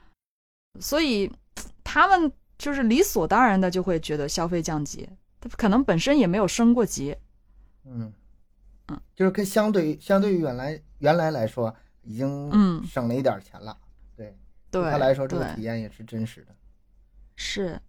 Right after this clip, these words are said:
Speaker 1: 而且现在的话，嗯，包括我身边的一些朋友啊，都会觉得抠或者省钱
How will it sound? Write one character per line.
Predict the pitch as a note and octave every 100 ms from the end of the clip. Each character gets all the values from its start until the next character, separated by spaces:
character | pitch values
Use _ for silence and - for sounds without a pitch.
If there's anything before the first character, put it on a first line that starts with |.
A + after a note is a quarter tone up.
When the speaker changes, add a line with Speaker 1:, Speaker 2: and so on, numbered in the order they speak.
| _ - - -
Speaker 1:
而 | C#4+
且 | E4 D4+
现 | D#4+ D#4+
在 | C4 A3
的 | F#3+
话， | A3+ G3+ F3 E3 E3+ - - -
嗯， | G#3 G#3 G3 G3 - _ _
包 | D#4+
括 | F4
我 | F#3+
身 | - C#4+
边 | D4+ D#4
的 |
一 |
些 | D4+ C#4+
朋 | - D#3 F3
友 | G#3
啊， | E3 C3 -
都 | D#4+
会 | F4
觉 | A3
得 | A3+ -
抠 | - D4+ D4+ D4 -
或 | - D4+
者 | A3 B3+
省 | - F#3+ D#3 -
钱 | - D#3 E3